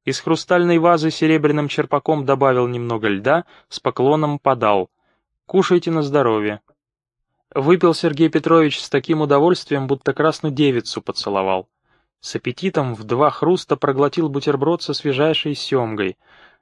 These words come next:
Бармен смотрел на него с одобрением и уже собрался что-то хорошее сказать, но загляделся ему за спину.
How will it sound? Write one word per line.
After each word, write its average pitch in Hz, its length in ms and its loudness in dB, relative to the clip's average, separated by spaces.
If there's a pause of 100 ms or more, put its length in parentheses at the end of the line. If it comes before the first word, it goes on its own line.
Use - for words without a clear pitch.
(100)
Бармен 139 400 0
смотрел 131 460 0
на 127 60 -4
него 120 260 -2
с - 100 -6
одобрением 123 720 0
и 123 60 -4
уже 131 200 2
собрался 131 480 2
что-то 120 300 -4
хорошее 175 500 0
сказать, 147 460 0
но - 220 -6
загляделся 170 640 0
ему 170 220 0
за 131 200 2
спину. 110 460 -6